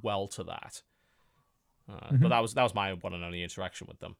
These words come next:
Speaker 1: So I'm, I'm intrigued to play the game later on.
Speaker 2: It's fantastic, and they just, for those of you watching, they just put out a massive new content patch where for the first time, instead of just having your own colony that you build and try and get off the planet, you can actually visit and attack other colonies.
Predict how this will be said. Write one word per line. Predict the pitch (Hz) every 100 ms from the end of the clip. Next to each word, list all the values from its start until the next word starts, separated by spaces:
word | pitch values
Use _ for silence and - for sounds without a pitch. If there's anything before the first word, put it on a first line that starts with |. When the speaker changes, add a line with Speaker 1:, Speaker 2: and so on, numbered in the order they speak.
| _
Speaker 1:
So | - - 78 95 -
I'm, | 104 -
I'm | 127
intrigued | 143 135 160 -
to |
play | - 127
the | 110
game | 104 107 98
later | 95 92 90
on. | 90 92 _ _ _ _ - - - - - -
Speaker 2:
It's | 135 120 - _
fantastic, | - 139 131 143 151
and | 135
they | 123
just, | 123 127 - - -
for |
those | 127 127
of |
you | 120 110
watching, | 117 117 123
they | 113
just | 113 113
put | 110
out | 113
a |
massive | 104 107 110 107
new | 107
content | 104 107 110 110
patch | - 107 - - - - - - _ _
where | 120 113 110
for | 107 120
the | 117
first | 131 127
time, | 131 123
instead | 113 123
of | 117
just | 110 -
having | 113 113
your | 110
own | 117
colony | 117 123 127 131
that | 123 117
you | 110
build | 117 117 117
and | 110 107 113 - -
try | - 113
and |
get | 113
off | 123
the | -
planet, | 123 123 -
you | 113
can | 113
actually | 123 110 98
visit | 110 113 107 -
and | 107
attack | - 110 107 - - _
other | 113 110
colonies. | 110 117 120 123 123